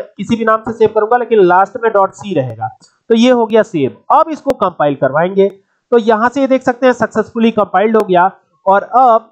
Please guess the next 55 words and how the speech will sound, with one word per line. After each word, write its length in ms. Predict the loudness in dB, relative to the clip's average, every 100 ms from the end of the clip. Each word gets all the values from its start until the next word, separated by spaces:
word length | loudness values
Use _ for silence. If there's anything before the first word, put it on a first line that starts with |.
| 0
यहां 160 | 0 2
से 100 | 0
run 200 | 0 -2
करवाने 300 | -4 -2 -4
की 100 | -4
बारी। 220 | -2 -2 -2
तो 120 | -2
यहां 240 | -2 -2
पे 100 | -2 -2
run 180 | -2 -2
करवाएंगे 360 | -2 -2 -2 -4
तो 120 | 0
देखिए 260 | 0 0
यहां 180 | 0 -2
पे 100 | -4
क्या 160 | -2 0
आता 260 | 0 -2 -4
है, 80 | -6 _ _ _
यहां 220 | 2 2
पे 140 | 0 -2
बाईस 360 | 0 0 0
आ 100 | 0
रहा 120 | 2 2
है 140 | 0
और 220 | 2 0 0
सतहत्तर 520 | -4 -4 -4 -2 -2
आ 100 | -2
रहा 140 | -4
है। 80 | -8 -12 -20 _ -2
तो 60 |
अभी 140 | -2 -2
बाईस 400 | 0 2 2 2
और 120 | 0
सतहत्तर 440 | 0 -2 -2 -2 0
का 120 | 0
मतलब 300 | -2 -2 -2
क्या 180 | -2 -4
निकला? 340 | -4 -4 -4 -4 _ _ _
बाईस 460 | -2 0 2 -2 -2
और 180 | -2 0
सतहत्तर 460 | -2 -4 -2 -2
का 100 | -2
मतलब 340 | -4 0 -2 -2
ये 160 | -4 -2
है 260 | 2 2 2
कि 580 | -2 _ _ _ 0 2
यहां 260 | 0 2 0
पर 200 | 0 -4
zero 360 | -8 -2 2 2
number 260 | 2 -2
पे 120 | -4
क्या 180 | 0 2
आ 80 | 2
रहा 140 | 0
है, 140 | -6